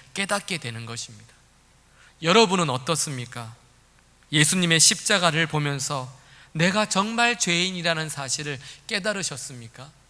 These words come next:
저 집사님이 죄인이 아니라, 내 남편이 죄인이 아니라 정말 죄인 중에 죄인은 바로 나라다는, 나라는 그 사실을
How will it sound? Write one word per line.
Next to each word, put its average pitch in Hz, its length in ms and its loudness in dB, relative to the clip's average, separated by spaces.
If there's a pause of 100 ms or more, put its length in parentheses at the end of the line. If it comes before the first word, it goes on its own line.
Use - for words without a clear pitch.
(320)
저 202 160 -4
집사님이 202 640 0
죄인이 160 400 -2
아니라, 131 460 -8 (240)
내 220 120 -2
남편이 196 520 -2
죄인이 160 360 -6
아니라 139 480 -6 (280)
정말 214 320 -2
죄인 226 400 0
중에 214 260 -2
죄인은 160 380 -4
바로 151 240 -4 (300)
나라다는, 170 680 -2
나라는 165 420 2
그 196 160 -4
사실을 156 580 -4